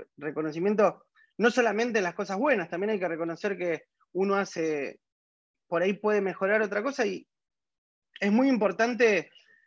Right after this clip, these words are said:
hacerlo. Muchas veces queda en el, en el,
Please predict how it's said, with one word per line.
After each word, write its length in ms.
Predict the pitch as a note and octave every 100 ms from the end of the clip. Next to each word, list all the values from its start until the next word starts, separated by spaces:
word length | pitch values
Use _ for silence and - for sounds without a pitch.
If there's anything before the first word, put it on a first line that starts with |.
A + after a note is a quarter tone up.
| _ -
hacerlo. 680 | D#3 - G#3+ D3 C3 C3 _
Muchas 300 | F3+ F#3+ G#3
veces 520 | G#3 A3 A3+ E3+ - _ _ _ _ _
queda 340 | G#3 G#3+ G3 F3+
en 120 | E3+
el, 400 | D#3+ D3+ C#3 -
en 200 | D3 C#3+
el, 540 | D3+ D#3 C#3 A2+ G#2+